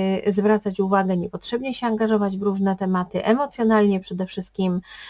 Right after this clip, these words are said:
E, jeśli chodzi też właśnie o te pieniądze, no to tutaj właśnie takie, takie, wiecie, więcej, więcej, mm, takiego,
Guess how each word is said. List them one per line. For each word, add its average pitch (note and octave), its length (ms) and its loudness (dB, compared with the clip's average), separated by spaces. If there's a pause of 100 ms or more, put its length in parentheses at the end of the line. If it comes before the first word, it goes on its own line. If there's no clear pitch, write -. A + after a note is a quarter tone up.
(160)
E, F#3 380 2
jeśli A3+ 340 -2
chodzi G#3+ 240 0
też G#3 160 0
właśnie G#3 300 -2
o G3+ 80 -4
te G3+ 140 -4
pieniądze, G3+ 560 2
no F#3 140 0
to F#3 120 -8
tutaj F#3 320 -4
właśnie F#3 280 -4
takie, F3+ 320 -8
takie, F3+ 300 -14
wiecie, F3 260 -8
więcej, F#3+ 420 -2 (360)
więcej, A3+ 580 4
mm, F#3+ 200 0
takiego, G3+ 560 2